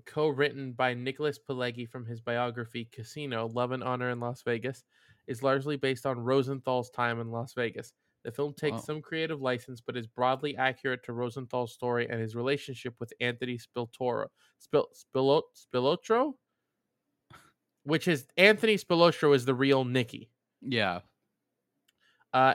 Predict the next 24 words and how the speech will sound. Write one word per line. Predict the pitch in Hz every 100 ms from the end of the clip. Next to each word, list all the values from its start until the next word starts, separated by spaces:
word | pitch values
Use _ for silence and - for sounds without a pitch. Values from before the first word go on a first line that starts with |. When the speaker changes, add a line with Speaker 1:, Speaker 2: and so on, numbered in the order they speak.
| -
Speaker 1:
Anthony | 175 202 202 208
Spilotro, | - - 151 156 196 196 - 117 110 113 - -
which | 139 135
is, | 123 - _ -
on | 135
which | 139 139
the | 135
character | 139 147 135 143 131
Nicky | 127 143 147 131
Santoro | 117 143 120 113 143 147 117 110 -
is | 117 -
based. | 113 107 - - _ _ _ _ _ _ _ _
Speaker 2:
Cool. | - 107 127
Speaker 1:
Um, | 120 117 113 110 - _ _
and | 135 131 123 123 113 _ _ _ - _ 127
Rosenthal | 156 180 170 143 147 139
is | 123
represented | 139 - 123 127 120 123
by | 120
the | 117
character | 131 123 120 117
Sam | - 143 135 135
Ace | 127 123 117
Rothstein. | 123 123 113 - - 107 -